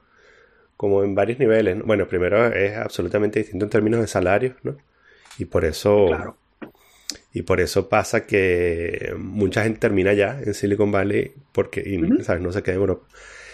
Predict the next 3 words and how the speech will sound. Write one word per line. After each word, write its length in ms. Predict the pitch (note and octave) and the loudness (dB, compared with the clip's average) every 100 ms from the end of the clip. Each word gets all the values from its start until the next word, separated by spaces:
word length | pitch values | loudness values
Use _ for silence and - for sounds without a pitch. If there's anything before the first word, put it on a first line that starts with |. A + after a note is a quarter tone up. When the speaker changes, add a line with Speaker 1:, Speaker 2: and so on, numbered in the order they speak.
| - - - _ - | -20 -20 -20 _ 2
Speaker 1:
Em, 1300 | A2 G#2+ G#2 G2+ G2 G2 F#2+ F#2 F2+ - - - - _ _ - | 4 6 6 4 4 0 -2 -2 -4 -6 -12 -18 -20 _ _ -2
pero 240 | G2+ G2+ | 2 4
también 1300 | G#2+ G#2 G#2+ G#2 G#2+ B2 C3+ C#3 B2 G#2 G2 F2+ | 4 4 6 6 6 6 6 6 4 2 0 -4